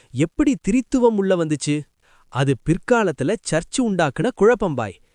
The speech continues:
இயேசு கொண்டு வந்த செய்தி தூய இஸ்லாம் தான். அதாவது,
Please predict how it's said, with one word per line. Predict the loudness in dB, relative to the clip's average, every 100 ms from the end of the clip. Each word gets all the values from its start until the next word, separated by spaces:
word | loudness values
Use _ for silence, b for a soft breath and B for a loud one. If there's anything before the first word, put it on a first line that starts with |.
| _ _
இயேசு | -2 0 2 0 0
கொண்டு | 0 0
வந்த | 0 -2
செய்தி | -4 -4 -4 -6 -8
தூய | -4 -2 0 -2
இஸ்லாம் | -2 -2 -2 -2 -4
தான். | -8 -10 b b
அதாவது, | -6 -2 -2 -2 -2